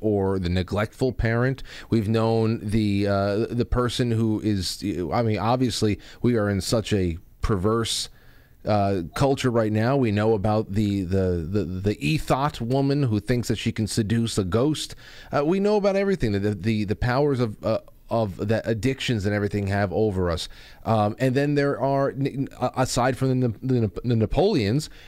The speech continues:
you had the, the painters, the very well,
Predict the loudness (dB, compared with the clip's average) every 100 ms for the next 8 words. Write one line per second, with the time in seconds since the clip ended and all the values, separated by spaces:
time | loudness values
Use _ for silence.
0 | -10 -2 0 2 0 0 0 2 0 0
1 | 0 0 0 -2 -2 -8 -10 -20 -20 -20
2 | -20 -6 -2 2 2 2 2 2 2 2
3 | -2